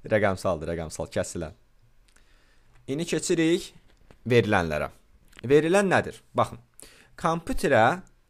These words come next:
kompüterə daxil olan informasiya verilən adlanır. Yəni, siz, məsəl üçün, deyək, bir diplom işi yazmalısınız. Beyninizdə diplom işinin cümlələrini düşünürsünüz ki, mən filan şey yazacağam,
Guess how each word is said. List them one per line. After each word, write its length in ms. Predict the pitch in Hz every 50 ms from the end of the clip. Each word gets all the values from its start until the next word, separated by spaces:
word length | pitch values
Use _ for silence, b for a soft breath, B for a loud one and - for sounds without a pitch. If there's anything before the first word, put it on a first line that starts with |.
| _ _ -
kompüterə 460 | 131 120 117 - - - 107 - - - - _
daxil 400 | - 139 143 143 143 - - 208 - -
olan 300 | 135 127 120 123 127 127 -
informasiya 800 | 131 120 120 120 120 98 92 95 95 95 - - - 151 170 175 - - -
verilən 480 | 107 101 123 127 127 120 127 127 120 120
adlanır. 500 | - 90 - - - 78 76 69 64 - - _ _ - _ _ - _ - _ 110
Yəni, 260 | 131 139 131 113 107 117 147 - b b b b b b b
siz, 220 | - - 202 - 190
məsəl 280 | 165 151 - 175 160 -
üçün, 140 | - 120 120
deyək, 180 | 147 156 165 - -
bir 180 | 147 156 - - _ _ _ _ _ _ -
diplom 360 | 135 123 - 147 147 - -
işi 180 | 113 - -
yazmalısınız. 680 | 107 92 90 - 92 87 82 80 - - 82 73 - b b b b b b b _
Beyninizdə 580 | 147 147 151 156 156 160 160 160 - 208 208 -
diplom 360 | 175 165 - 165 170 185 185 -
işinin 520 | - - - - 147 139 131 120 95 - - _ _ _ _ _ _
cümlələrini 500 | - - 151 147 139 139 139 135 139 135
düşünürsünüz 600 | - 143 - - 135 123 120 - - 170 135 120 -
ki, 100 | - 110
mən 220 | 110 123 143 165 - -
filan 260 | - - 127 123 123
şey 240 | 120 120 - 98 95
yazacağam, 480 | 95 98 104 95 - 120 127 139 151